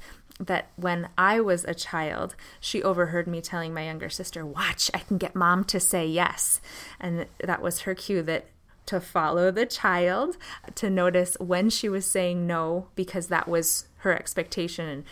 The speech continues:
she was perhaps reacting, and, uh, not to set me up for failure as a child by thinking that,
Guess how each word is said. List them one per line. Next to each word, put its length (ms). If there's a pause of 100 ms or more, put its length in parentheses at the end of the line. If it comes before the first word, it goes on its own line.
(120)
she 180
was 160
perhaps 480
reacting, 640 (280)
and, 500
uh, 260
not 320
to 100
set 320 (240)
me 360
up 180
for 160
failure 540
as 240
a 60
child 640
by 180
thinking 480
that, 160